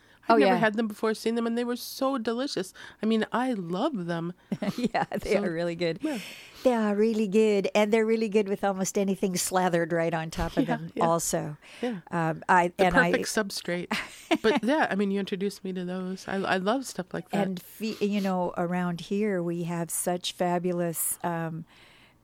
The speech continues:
Speaker 2: fish, uh, smoked fish,
Speaker 1: Mm-hmm.
Speaker 2: uh, smoked shellfish.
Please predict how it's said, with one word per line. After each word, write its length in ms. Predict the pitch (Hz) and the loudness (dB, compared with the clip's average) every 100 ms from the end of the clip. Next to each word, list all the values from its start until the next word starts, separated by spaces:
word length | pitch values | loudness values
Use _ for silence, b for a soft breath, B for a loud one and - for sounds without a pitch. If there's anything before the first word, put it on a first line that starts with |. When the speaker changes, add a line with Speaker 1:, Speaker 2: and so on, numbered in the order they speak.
| _ _ | _ _
Speaker 2:
fish, 520 | - 202 156 156 - - b b _ - | -2 0 0 -4 -8 -10 b b _ -6
uh, 80 | - - - - _ _ - | -6 -6 -12 -20 _ _ -10
smoked 480 | - 190 180 - | -4 -2 -2 -4
fish, 500 | - - 185 175 - | -12 -2 0 0 -2
Speaker 1:
Mm-hmm. 160 | 196 170 | -2 0
Speaker 2:
uh, 160 | 170 165 - | -2 -4 -8
smoked 420 | - 180 165 - | -8 -6 -6 -6
shellfish. 960 | - - 170 165 - 175 170 160 - | -6 -2 -2 -4 -4 -2 0 -2 -6